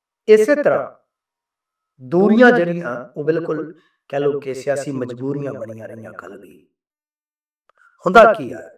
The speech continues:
ਕਿ ਰਾਜਾ ਵੜਿੰਗ ਜਿਹੜੇ ਕਿ ਪ੍ਰਧਾਨ ਨੇ ਇਸ ਵੇਲੇ, ਆਪਾਂ ਜੇ ਉਹਨਾਂ ਦੀ ਗੱਲ ਕਰੀਏ, ਆਸ਼ੂ ਸਾਹਿਬ ਆ ਜਾਂ ਵੜਿੰਗ ਸਾਹਿਬ ਆ, ਇਹਨਾਂ ਦੀ ਆਪਣੇ ਆਪ ਦੇ ਵਿੱਚ ਜਿਹੜੀ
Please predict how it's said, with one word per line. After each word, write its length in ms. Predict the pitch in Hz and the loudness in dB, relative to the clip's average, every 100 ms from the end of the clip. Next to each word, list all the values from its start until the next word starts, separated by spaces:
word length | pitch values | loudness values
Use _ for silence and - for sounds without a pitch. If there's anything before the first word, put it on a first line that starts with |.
| _ | _
ਕਿ 420 | 160 165 170 170 165 | 0 4 4 2 0
ਰਾਜਾ 380 | 139 156 156 220 | 6 8 8 8
ਵੜਿੰਗ 400 | 214 135 117 107 95 95 185 - _ _ _ _ _ | 6 2 -4 -10 -12 -14 -16 -20 _ _ _ _ _
ਜਿਹੜੇ 240 | 127 147 151 | -2 0 0
ਕਿ 160 | 156 | -2
ਪ੍ਰਧਾਨ 440 | 151 151 131 135 160 | -4 -2 0 0 2
ਨੇ 80 | 143 | 0
ਇਸ 220 | 127 120 113 | -2 -4 -14
ਵੇਲੇ, 380 | 107 113 127 - | -18 -16 -16 -12
ਆਪਾਂ 260 | 135 131 139 | -14 -8 -6
ਜੇ 120 | 139 | -6
ਉਹਨਾਂ 280 | 165 151 156 | -6 -4 -4
ਦੀ 80 | 131 | -4
ਗੱਲ 220 | 123 123 | -6 -8
ਕਰੀਏ, 540 | 117 107 101 95 - _ | -12 -14 -18 -20 -20 _
ਆਸ਼ੂ 300 | 131 135 139 | -6 -6 -8
ਸਾਹਿਬ 340 | 135 127 127 123 113 | -8 -6 -4 -6 -10
ਆ 220 | 107 - _ _ _ _ 143 | -12 -18 _ _ _ _ -2
ਜਾਂ 280 | 147 147 143 147 139 | 2 2 0 -6 -8
ਵੜਿੰਗ 240 | 139 143 | -6 -6
ਸਾਹਿਬ 340 | 143 127 117 113 | -6 -8 -8 -12
ਆ, 140 | 104 101 _ _ _ _ _ _ _ | -18 -20 _ _ _ _ _ _ _
ਇਹਨਾਂ 220 | 226 254 285 | 0 4 4
ਦੀ 260 | 269 262 - | 2 -4 -2
ਆਪਣੇ 840 | 139 147 147 - 220 226 220 226 269 _ _ _ - | 2 2 0 2 4 6 4 0 -6 _ _ _ 2
ਆਪ 300 | 156 170 170 | 4 4 0
ਦੇ 80 | |
ਵਿੱਚ 280 | 196 185 185 | -2 -2 -2
ਜਿਹੜੀ 480 | 165 143 165 180 180 | -8 -8 -6 -8 -10